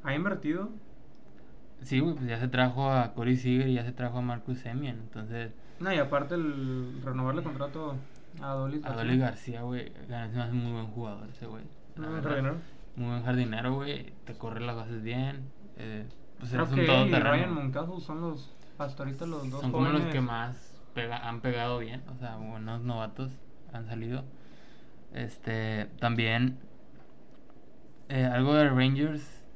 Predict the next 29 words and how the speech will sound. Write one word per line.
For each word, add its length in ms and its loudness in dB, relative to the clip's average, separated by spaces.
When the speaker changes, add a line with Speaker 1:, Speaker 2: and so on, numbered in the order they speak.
Speaker 2:
también 380 2
igual, 300 4
güey, 180 -4
es 100 -8
un 100 0
poquito 380 0
su 120 2
picheo, 420 -2
o 80 -6
sea 360 -6
Speaker 1:
¿Han 280 2
agregado 360 2
a 60 0
quién? 280 0
¿A 420 0
Garrett 380 -2
Richards? 420 -6
Speaker 2:
Garrett 340 4
Richards, 500 2
que 260 -2
no 160 -4
le 120 0
fue 200 4
bien, 340 2
la 120 0
Speaker 1:
No, 80 2
Speaker 2:
verdad. 140 2
Speaker 1:
Martín 300 0
Pérez. 280 -2